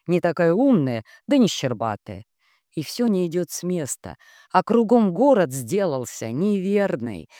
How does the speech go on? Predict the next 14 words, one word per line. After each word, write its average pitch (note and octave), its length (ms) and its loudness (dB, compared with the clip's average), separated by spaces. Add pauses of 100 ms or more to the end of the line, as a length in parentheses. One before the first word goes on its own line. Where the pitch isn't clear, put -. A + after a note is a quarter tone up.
(180)
и A#3+ 160 4
может A#3 400 4
запустеть A#3 800 0
к - 80 -4
лету, A3 580 0 (320)
задрожит A#3+ 760 2
и D#3+ 60 2
поползёт. C#3 680 -4 (720)
Такой D4 580 0
город! F#3 800 2 (560)
Тридцать D4+ 600 2 (120)
тысяч A#3 540 0
человеческих F3+ 880 0
душ! C3+ 460 -4